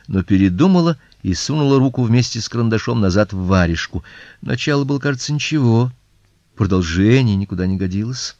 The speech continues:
У нее давно вошло в привычку повсюду таскать с собою блокнотик и что-нибудь пишущее,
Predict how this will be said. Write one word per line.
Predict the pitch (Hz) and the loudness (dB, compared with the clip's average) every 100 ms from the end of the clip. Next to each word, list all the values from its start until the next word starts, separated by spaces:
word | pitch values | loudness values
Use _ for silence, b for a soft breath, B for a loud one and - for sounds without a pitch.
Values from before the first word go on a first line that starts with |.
| _ _ _ _ _ _ _ _ _ _ | _ _ _ _ _ _ _ _ _ _
У | 123 | 2
нее | 170 247 | 4 4
давно | 233 175 220 220 | 4 2 4 2
вошло | 123 104 | 2 0
в | 95 | -2
привычку | 95 92 85 - 90 | 0 0 0 -6 -8
повсюду | - 123 - 254 214 | -4 -4 -2 -4 -4
таскать | 180 165 160 160 | -4 -4 -4 -4
с | |
собою | - 165 190 | -4 -2 0
блокнотик | 160 175 - 120 92 - - | 0 -2 0 0 0 -4 -6
и | 107 | -6
что-нибудь | - 98 180 180 | -4 -6 -6 -8
пишущее, | - 104 87 92 - 98 | -6 -4 -4 -6 -6 -4